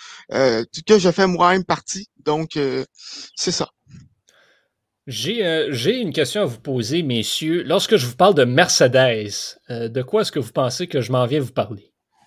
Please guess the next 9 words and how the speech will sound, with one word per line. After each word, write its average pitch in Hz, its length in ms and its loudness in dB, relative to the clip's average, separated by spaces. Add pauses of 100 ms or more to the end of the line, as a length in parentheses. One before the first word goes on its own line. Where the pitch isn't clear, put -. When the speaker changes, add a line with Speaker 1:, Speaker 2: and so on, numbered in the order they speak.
(120)
Speaker 1:
F 139 180 -8
un. 127 100 -4 (1500)
Speaker 2:
La 120 260 -4
Formule 143 280 2
un 160 140 2
des 131 80 0
voitures, 127 500 2
hein ? 156 140 0 (340)
Non, 196 160 4